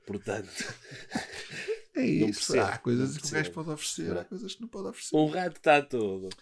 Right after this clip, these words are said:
Speaker 1: Agora um cu quando é preciso, não é? Não dá, não é?
Speaker 2: <laughs> Não dá.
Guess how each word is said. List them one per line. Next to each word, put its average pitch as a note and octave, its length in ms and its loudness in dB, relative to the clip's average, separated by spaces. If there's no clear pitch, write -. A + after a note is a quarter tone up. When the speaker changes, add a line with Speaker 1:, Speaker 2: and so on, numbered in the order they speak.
Speaker 1:
Agora F3 300 2
um D#3+ 100 2
cu B2+ 220 2
quando A#2+ 200 0
é A#2 80 4
preciso, F2+ 600 -6
não G#2 80 2
é? B2+ 240 6
Não B2 200 0
dá, C#3+ 480 6
não G#2+ 120 -8
é? F#2 140 -8
Speaker 2:
<laughs> - 40 2
Não - 240 2
dá. - 60 -6